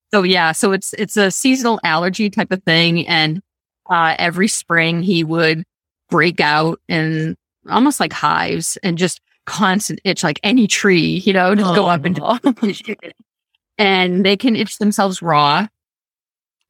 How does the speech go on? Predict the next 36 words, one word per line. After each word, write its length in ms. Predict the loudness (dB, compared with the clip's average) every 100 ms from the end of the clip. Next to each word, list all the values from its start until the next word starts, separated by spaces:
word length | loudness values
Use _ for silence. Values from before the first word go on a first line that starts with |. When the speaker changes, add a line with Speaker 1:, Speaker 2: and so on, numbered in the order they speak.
| -2
Speaker 1:
And, 240 | -2 0
uh, 240 | -2 -2 -2
I 60 | -2
feel 220 | 0 0
like 160 | 2
I, 160 | 0 0
I'm 240 | -2 -4 -4
the 60 | -4
spokesperson 720 | -2 -4 -6 -4 -2 -2 -2
for 160 | 0
arsenicum. 540 | 0 0 -4 -2 -2 -2
And 100 | 0
I 40 |
remember 320 | 2 2 2
he 140 | 2 2
was 100 | 0
on 140 | -2 -2
our 220 | -4 -6
<laughs> 840 | -6 -8 -4 -4 -2 -2 -2 0
case. 460 | -2 0 -2 -2 -2
Speaker 2:
Badly 500 | 0 2 2 2 4
Speaker 1:
And 160 | 4 4
Speaker 2:
so. 80 | 2
It's 160 | 2
a 60 | -2
good 300 | 0 0 2
remedy. 460 | 2 4 4 2 0
Everyone 360 | 0 0 2
needs 220 | 0 -2 -4
to 80 |
have 180 | -2 -4
several 340 | -2 -2 -2 0
bottles 340 | 0 0 0
on 100 | -2
hand. 400 | 0 -4 -6 -8
<laughs> 60 | -6